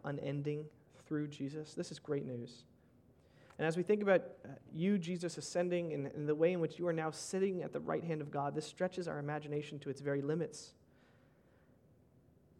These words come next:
But we thank you that you now advocate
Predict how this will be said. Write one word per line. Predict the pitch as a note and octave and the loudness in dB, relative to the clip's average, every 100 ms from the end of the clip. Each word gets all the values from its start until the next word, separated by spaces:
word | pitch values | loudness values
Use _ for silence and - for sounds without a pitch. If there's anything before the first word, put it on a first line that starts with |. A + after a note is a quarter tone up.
| D#3+ | 0
But | D3+ | 0
we | |
thank | C#3+ - F#3 G3 - | -4 2 2 4 0
you | C#3 D#3 F#3 | 0 0 -2
that | D3+ D3+ | -4 -2
you | D#3+ | 0
now | D#3+ D3+ - D3 | 0 0 -2 0
advocate | D3+ D#3 D3+ D3 C#3+ | 0 -2 -6 -4 -6